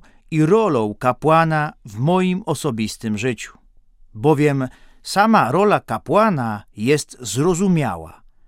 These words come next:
ale w nim samym, w jego obecności jest chyba jednak coś tajemniczego. Sobór Watykański drugi w dokumencie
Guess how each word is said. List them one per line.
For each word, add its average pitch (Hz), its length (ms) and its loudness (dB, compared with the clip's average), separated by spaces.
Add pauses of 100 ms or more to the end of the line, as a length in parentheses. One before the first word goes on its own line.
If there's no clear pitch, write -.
(320)
ale 117 260 -4
w 104 140 -12
nim 220 220 2
samym, 85 640 -2 (500)
w 95 100 -12
jego 180 320 4
obecności 127 920 -4 (320)
jest 226 380 0
chyba 208 380 0
jednak 143 640 -2 (160)
coś - 460 -4
tajemniczego. 127 960 -4 (1000)
Sobór 247 440 2
Watykański 139 720 0
drugi 117 560 -6 (240)
w 104 120 -14
dokumencie 135 920 0